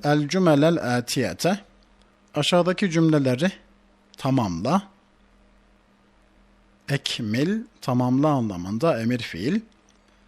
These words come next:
Bi vad'il kelimetil münasibeti.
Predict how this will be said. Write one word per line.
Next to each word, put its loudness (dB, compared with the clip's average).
Bi 2
vad'il 2
kelimetil 0
münasibeti. 0